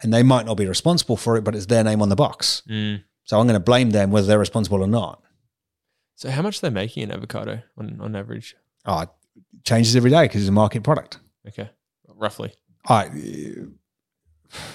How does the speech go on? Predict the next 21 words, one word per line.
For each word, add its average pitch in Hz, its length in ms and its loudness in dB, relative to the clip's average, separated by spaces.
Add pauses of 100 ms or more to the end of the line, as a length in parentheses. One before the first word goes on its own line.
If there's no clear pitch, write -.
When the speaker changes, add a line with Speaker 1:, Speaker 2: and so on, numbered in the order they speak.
(120)
Speaker 2:
We're 113 80 -6
talking 123 200 2
twenty 113 240 0
cents, 160 400 -4
or 104 40 -8
are - 20 -8
we 98 60 -10
talking 95 240 -10
more? 92 100 -2
Speaker 1:
No, 123 440 6
it's 120 100 0
probably 127 280 4
a 104 40 2
bit 113 160 2
more 107 200 2
on 107 80 2
avocados, 131 440 2
but 95 100 -6
not 107 120 -8
much 107 240 -6
more. 131 180 -8